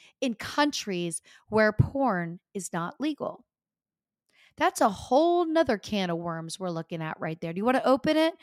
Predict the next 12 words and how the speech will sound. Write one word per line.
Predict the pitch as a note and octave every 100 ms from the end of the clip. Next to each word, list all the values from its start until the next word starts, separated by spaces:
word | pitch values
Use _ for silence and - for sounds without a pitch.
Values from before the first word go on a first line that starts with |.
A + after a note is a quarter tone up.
| - -
Do | -
you | B3
wanna | C4+ C4
dive | C4 A#3+ B3
into | C4 B3+
that? | D4 D4 E4 - - -
Because | C4+ - C#4 B3 B3 - _ -
you | C4
may | C4+ C4 D#4+ G4+ A#4 -
or | D#4 E4
may | D4+ D4 D4+
not | C4+ C#4+